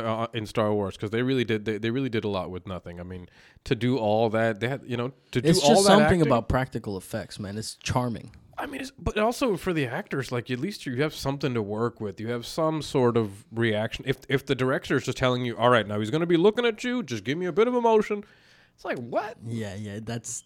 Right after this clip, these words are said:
Speaker 2: I can't put myself in the shoes of,
Speaker 1: Pretend
Speaker 2: like
Speaker 1: like you're holding him. <laughs> It's like, what?
Speaker 2: Like the, like, uh, those scenes in Fight Club when he realizes he's Tyler Durden. He was doing everything
Speaker 1: Mm.
Speaker 2: by himself the whole time.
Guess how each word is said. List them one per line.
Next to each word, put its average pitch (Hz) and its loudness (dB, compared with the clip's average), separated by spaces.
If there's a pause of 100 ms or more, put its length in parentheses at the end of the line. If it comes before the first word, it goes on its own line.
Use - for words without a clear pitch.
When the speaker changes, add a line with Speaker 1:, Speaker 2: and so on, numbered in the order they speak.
Speaker 2:
I 127 -6
can't 123 -8
put 113 -6
myself 113 -10
in 113 -8
the 110 -8
shoes 113 -8
of, - -4
Speaker 1:
Pretend 127 0
Speaker 2:
like 220 -2
Speaker 1:
like 208 2
you're 202 8
holding 196 4
him. 143 0
<laughs> - -20 (480)
It's - -12
like, - -10
what? 147 -2
Speaker 2:
Like 165 4
the, 143 -4
like, 151 4
uh, 143 4
those 139 0
scenes 139 4
in 131 2
Fight 127 0
Club 101 -4 (120)
when 117 -2
he 113 -4
realizes 120 0
he's 120 -2
Tyler 117 2
Durden. 117 2
He 113 0
was 113 2
doing 113 -2
everything 117 -2
Speaker 1:
Mm. - -6
Speaker 2:
by 117 0
himself 120 -6
the 123 -10
whole 120 -8
time. 117 -6